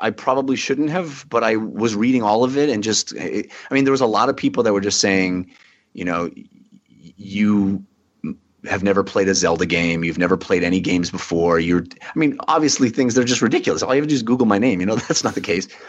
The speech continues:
Um, and, and, uh, you know, people saying just, like, "Go to hell, fuck you, this is the worst tweet I've ever seen," uh,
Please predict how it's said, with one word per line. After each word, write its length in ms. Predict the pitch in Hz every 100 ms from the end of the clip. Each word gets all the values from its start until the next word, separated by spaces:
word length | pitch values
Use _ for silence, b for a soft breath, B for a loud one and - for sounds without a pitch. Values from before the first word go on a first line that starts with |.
| B B
Um, 400 | 120 120 113 110 B B B
and, 380 | 139 147 143 -
and, 340 | 135 135 131 127
uh, 460 | 127 120 120 117 76 -
you 100 | 151
know, 80 | 135
people 220 | - 147
saying 220 | 160 131
just, 180 | 123 - 107 - 104
like, 240 | 107 101 98 - - 76 98 104
"Go 160 | 110
to 60 | 104
hell, 640 | 107 104 104 101 101 95
fuck 320 | - 110 -
you, 240 | 110 104 104
this 160 | 101
is 80 | 101
the 80 | 95
worst 300 | 98 104 -
tweet 180 | 120 104
I've 80 | 98
ever 140 | 95
seen," 580 | - 104 101 98 95 95 B B
uh, 340 | 87 85 82